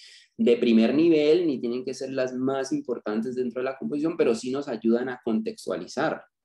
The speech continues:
la idea. ¿Listo? Adjuntar una sustentación que hable de la experiencia de la producción, es decir, usted va a argumentar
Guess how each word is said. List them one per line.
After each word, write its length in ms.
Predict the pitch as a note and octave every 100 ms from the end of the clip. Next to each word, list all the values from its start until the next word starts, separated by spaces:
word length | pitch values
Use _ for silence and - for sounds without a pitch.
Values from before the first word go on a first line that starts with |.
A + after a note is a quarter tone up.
| -
la 140 | E2+
idea. 360 | E2+ - D2 - _ _ _ _ -
¿Listo? 520 | - - D#3 A3 - _ _ _ _ _ _ _ _ _ _ _
Adjuntar 880 | - D#3+ D#3+ F3 D#3+ G#3 A3+ A#3 - -
una 260 | G#3 G3+
sustentación 960 | G#3 G#3+ - F3+ E3 D3 C3+ D#3+ G3 B3
que 160 | G3+ D#3
hable 280 | C#3 D#3
de 120 | E3+ D#3
la 120 | C#3+
experiencia 880 | - - A2 A#2+ D3 F#3+ F#3+ A3 G3
de 100 | D#3
la 160 | B2
producción, 580 | A#2 G#2+ - - B3+ F#3+
es 120 | C3
decir, 480 | D3+ D3+ - D#3+ A3+
usted 280 | A3+ - C3+
va 60 |
a 60 | C#3
argumentar 920 | D#3 D#3+ D#3 G#2+ G2 A#2 C3 A2+